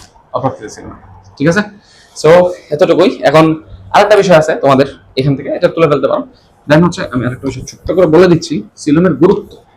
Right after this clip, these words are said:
খুবই ছোট্ট করে আমি বলে দিচ্ছি, সমস্যা নাই। সিলোমের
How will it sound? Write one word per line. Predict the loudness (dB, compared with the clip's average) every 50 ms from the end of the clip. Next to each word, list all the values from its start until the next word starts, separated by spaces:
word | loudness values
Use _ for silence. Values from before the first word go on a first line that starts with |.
| _ _ _ _ _ _ -20 -20 -20 -20 -20 _ -20 -20 _ _ _ _
খুবই | -14 -12 -12
ছোট্ট | -12 -8 -4 0
করে | 2 2
আমি | 2 0
বলে | 0 2 2 2
দিচ্ছি, | 2 0 -2 -4 -4 -6 -6 -8 -14 -20 -20 -18 -14
সমস্যা | -14 -14 -12 -10 -10
নাই। | -10 -10 -12 -12 _ _ _ _ _ _ _ _ _ _ _ _ _ _ _ -20 -20 -20 _ _ _ _ -20 _ -20 -20 -20 _ -20 _ _ _
সিলোমের | -20 -16 -10 -8 -6 -4 -2 -2 -2 -2 -2 -4